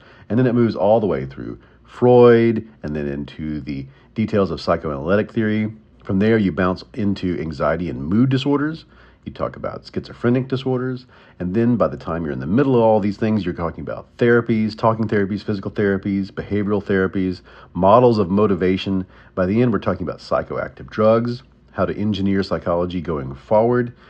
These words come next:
how to look at perception, evolutionary psychology, memory, and more. Take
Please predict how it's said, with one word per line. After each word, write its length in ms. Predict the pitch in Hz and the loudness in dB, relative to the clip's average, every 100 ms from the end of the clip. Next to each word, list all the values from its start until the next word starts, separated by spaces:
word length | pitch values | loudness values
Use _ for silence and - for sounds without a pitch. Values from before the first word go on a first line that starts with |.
| - - _ | -20 -20 _
how 320 | 98 85 87 | -2 0 0
to 380 | - 101 95 92 | -2 -2 0 0
look 200 | 92 - | -2 -2
at 140 | - | -4
perception, 680 | - 113 160 139 - - - - - | -6 -2 -2 -2 -6 -14 -16 -20 -8
evolutionary 560 | 104 127 139 - 85 | -2 0 0 -2 -6
psychology, 800 | 71 - - 69 - - - 71 - | -4 -6 -6 -8 -10 -10 -10 -12 -2
memory, 440 | 117 143 143 135 135 - | 2 2 2 0 -6 -6
and 260 | 95 92 | -2 0
more. 340 | 82 78 50 - - - - _ _ - - | -2 -4 -6 -14 -20 -20 -20 _ _ -20 2
Take 320 | 151 156 | 4 4